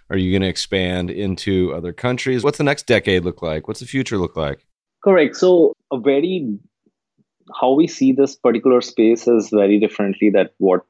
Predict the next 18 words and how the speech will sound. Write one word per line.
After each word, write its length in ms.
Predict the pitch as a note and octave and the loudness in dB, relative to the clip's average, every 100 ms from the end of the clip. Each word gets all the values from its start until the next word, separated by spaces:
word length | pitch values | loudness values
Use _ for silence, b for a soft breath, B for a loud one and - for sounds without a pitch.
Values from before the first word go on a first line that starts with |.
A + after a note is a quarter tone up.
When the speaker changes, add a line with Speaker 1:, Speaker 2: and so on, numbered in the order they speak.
| _ - | _ -2
Speaker 2:
investors 880 | G#2+ G#2 G#2 - A2 G#2+ G#2 G#2 - | 2 2 0 -2 2 4 2 -2 0
usually 760 | A2 A2+ G#2+ A2 G#2+ G#2+ G#2 - | 2 2 2 4 6 4 2 -4
are 280 | G#2 G2+ G2+ | -2 0 0
very 300 | G2 G2 F#2+ | 0 0 0
much 220 | G2+ G2 | -2 -6
skeptical 580 | - G2 - G2+ - G2+ | -6 -6 -4 -4 0 0
about 300 | G2 F#2+ F#2+ | 2 0 0
this 160 | G2 - | -4 -6
space 420 | - A2+ A2 A2 | -2 2 2 0
in 100 | G2+ | -6
itself, 480 | G2 - - G2+ F#2+ | -6 -4 0 0 -2
that 200 | G2 F#2 F2 | -2 -4 0
you 100 | G#2 | 0
burn 260 | G2 G2 | 2 0
a 80 | F#2+ | 0
lot 180 | F2+ E2+ | 0 0
of 80 | E2+ _ | 0 _
cash. 460 | - - - - | -8 -8 -10 -16